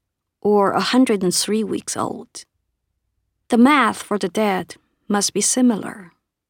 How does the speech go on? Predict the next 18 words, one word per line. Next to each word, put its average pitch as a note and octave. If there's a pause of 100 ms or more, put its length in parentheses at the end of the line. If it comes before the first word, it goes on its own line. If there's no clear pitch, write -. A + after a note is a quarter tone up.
(840)
Air G#3+
oxidizes, F#3 (720)
water G3
rusts. - (1080)
Time, F#3 (720)
like G3
air G3
and F#3+
water, F#3 (640)
erodes. F#3+ (960)
And G#3
there A#3+
are G3
very A3+
few A#3
things G3
in G3
life F3